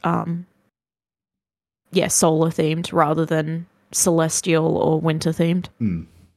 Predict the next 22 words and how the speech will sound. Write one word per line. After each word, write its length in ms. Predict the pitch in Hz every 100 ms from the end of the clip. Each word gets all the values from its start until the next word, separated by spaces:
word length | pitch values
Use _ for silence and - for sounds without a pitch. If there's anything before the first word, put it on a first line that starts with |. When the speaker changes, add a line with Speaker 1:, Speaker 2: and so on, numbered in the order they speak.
| _ _ _ _ _ _ _ _ _
Speaker 2:
Yes, 260 | - 64 -
very 180 | 175 156
true. 220 | - 156
Speaker 1:
Um, 440 | 185 175 175 170 175 _ - _ _ -
Hunter 260 | - 175 185
gets 260 | 170 -
a 40 | 185
big 280 | 180 170 - - -
weird 420 | - 175 165 165
horn. 560 | 170 220 240 240 240 247 _ _ _ _ _ _ _ -
Um, 360 | 185 185 196
Titan 380 | 196 208 202 214
gets 220 | 196 - -
funny 260 | 190 196
little 220 | 196 185
wings 360 | 175 170 185 226
on 120 | 233
his 120 | 240 240
head. 280 | 285 294 381 _
Speaker 2:
Ooh. 260 | 339 392 285 - - _ _ _ _ _ _ _ _
All 140 | 127
right. 240 | 165 160